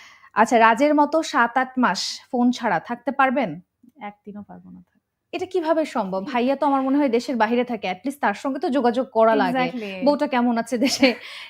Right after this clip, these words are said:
Speaker 1: এটা সম্ভব
Speaker 2: রাজভাইয়ের
Speaker 1: না।
Speaker 2: এখনো ফোন নাই, এখন ওনার সাথে কেউ যোগাযোগই করতে পারে না। আমাকে ফোন দেয় ইন্টারভিউর জন্য, আমি like,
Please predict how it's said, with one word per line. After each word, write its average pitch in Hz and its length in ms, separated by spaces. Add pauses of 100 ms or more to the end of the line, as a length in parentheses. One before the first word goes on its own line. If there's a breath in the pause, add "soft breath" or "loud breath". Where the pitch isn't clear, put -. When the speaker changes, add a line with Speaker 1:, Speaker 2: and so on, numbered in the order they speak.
Speaker 1:
এটা 269 160
সম্ভব 269 120
Speaker 2:
রাজভাইয়ের 381 260
Speaker 1:
না। 320 60
Speaker 2:
এখনো 381 280
ফোন 226 240
নাই, 180 220
এখন 302 380
ওনার 262 260
সাথে 320 260
কেউ 320 160
যোগাযোগই 285 500
করতে 240 280
পারে 196 180
না। 208 80
আমাকে 302 320
ফোন 269 280
দেয় 233 140
ইন্টারভিউর 247 640
জন্য, 208 260
আমি 214 80
like, 240 200